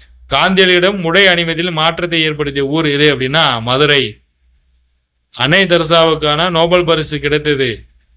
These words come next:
எதற்காக அப்படின்னா, அமைதிக்கான நோபல் பரிசு. அன்னை தெரசாவுக்கான நோபல் பரிசு கிடைத்தது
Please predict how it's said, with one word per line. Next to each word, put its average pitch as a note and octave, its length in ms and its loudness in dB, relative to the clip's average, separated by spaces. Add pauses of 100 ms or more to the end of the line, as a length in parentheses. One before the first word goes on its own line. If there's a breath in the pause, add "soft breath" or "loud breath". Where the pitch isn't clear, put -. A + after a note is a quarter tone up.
(140)
எதற்காக D#3+ 680 2
அப்படின்னா, C#3+ 280 0 (140)
அமைதிக்கான E3+ 680 0
நோபல் D#3 420 -2
பரிசு. C3 580 -2 (760)
அன்னை D#3 220 0
தெரசாவுக்கான D3 800 2
நோபல் C#3 300 -2
பரிசு B2+ 280 -6
கிடைத்தது B2+ 580 -4